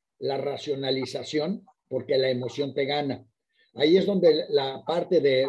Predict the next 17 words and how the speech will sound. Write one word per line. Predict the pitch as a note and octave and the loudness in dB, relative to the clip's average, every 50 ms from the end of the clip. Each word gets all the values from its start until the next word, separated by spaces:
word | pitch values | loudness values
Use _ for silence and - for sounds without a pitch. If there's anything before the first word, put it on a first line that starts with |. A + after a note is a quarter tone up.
| C#3 | 0
Boris | A#2 C3+ D#3 E3 E3 E3 - - | 2 2 2 2 2 -2 -4 0
Krulnik, | F3 F3+ E3+ D#3+ D3+ B2+ B2 - - _ _ _ _ _ _ _ _ _ _ _ _ _ _ _ _ _ _ _ | 2 2 2 2 0 -4 -8 -10 -16 _ _ _ _ _ _ _ _ _ _ _ _ _ _ _ _ _ _ _
eh, | C3 B2 A#2+ A#2+ A#2+ A#2 A#2+ B2 B2 - - _ | -4 -2 -2 -2 -2 -2 -6 -8 -10 -10 -16 _
entra | - D3 D#3 D3+ E3+ E3 D#3 D3+ | -8 -6 -6 -4 -2 -2 -2 -2
en, | C#3 A#2+ A#2+ A#2+ A#2+ B2 B2 - _ _ _ _ | -2 -4 -6 -8 -8 -10 -12 -14 _ _ _ _
pero | D3 C3+ B2+ B2+ A#2+ | -2 0 0 0 -2
con | - B2+ B2+ B2+ A#2+ - | -4 -8 -8 -8 -6 0
toda | - F3 F#3 F#3 | 4 4 6 6
la | F3+ E3+ D3 | 4 4 2
fuerza | - E3 E3 - E3+ | 2 0 0 0 0
en | D#3 | -2
la | C#3 | -4
que | B2+ D#3 | -4 -6
dices | C3+ D#3+ E3 - | -8 -8 -10 -6
que | - E3 D3+ | -4 -4 -4
para | D#3 D3+ C#3+ C#3 C3 - | -2 -4 -6 -6 -6 -6
cambiar | D3+ C#3 C3+ C3+ C#3+ E3+ F3+ G3 G#3 B3 - | -8 -8 -6 -2 0 2 2 2 0 -2 -6